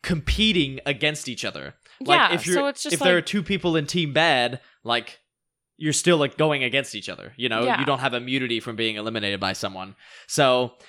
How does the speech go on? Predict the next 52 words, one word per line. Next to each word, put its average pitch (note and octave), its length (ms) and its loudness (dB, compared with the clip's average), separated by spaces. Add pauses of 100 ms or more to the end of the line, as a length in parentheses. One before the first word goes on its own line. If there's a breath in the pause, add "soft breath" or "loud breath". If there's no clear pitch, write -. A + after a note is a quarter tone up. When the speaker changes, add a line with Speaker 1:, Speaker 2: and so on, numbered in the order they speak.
(100)
Speaker 1:
it B3+ 140 2
Speaker 2:
It, C#4 100 4
Speaker 1:
is D4+ 140 4
Speaker 2:
it - 20 -10
seems G4 280 2
like F#4+ 200 2
the E4 80 0
teams C4+ 400 0
aren't A3 240 0
gonna A3 180 -2
have G3 160 0
any G3 140 -4
actual F3 340 -4
function, A3 640 -4
which - 140 -4
is C3 80 2
Speaker 1:
Yeah. B2 100 4
Speaker 2:
very G#3+ 320 2
disappointing E3+ 720 -8
to D#3 120 -10
me. D3 340 -8
Speaker 1:
It F3+ 160 6
seems G#3 420 0
like E3 140 2
it's D#3 160 0
a C#3+ 60 2
bit C#3 220 2
of B2+ 240 0
just A#2+ 360 -2
like, A2 260 -2
"Oh, A#3 240 6
look E3+ 240 2
at F3+ 80 -2
this D#3 140 -2
cool D#3+ 200 2
thing C#3+ 260 2
we A#2 100 2
did," G2+ 320 -2
when A2+ 100 -4
it's A2 180 -4
really A2 220 0
just G2+ 240 -4
for F#2+ 140 -8
show. - 340 -8
Speaker 2:
It's - 140 -16
just, E3 160 -8
like, D#3+ 160 -10
the D#3+ 60 -10
same E3+ 200 -10
show. - 240 -10
Speaker 1:
Yeah, G2+ 340 0
Speaker 2:
Yeah. F3+ 220 2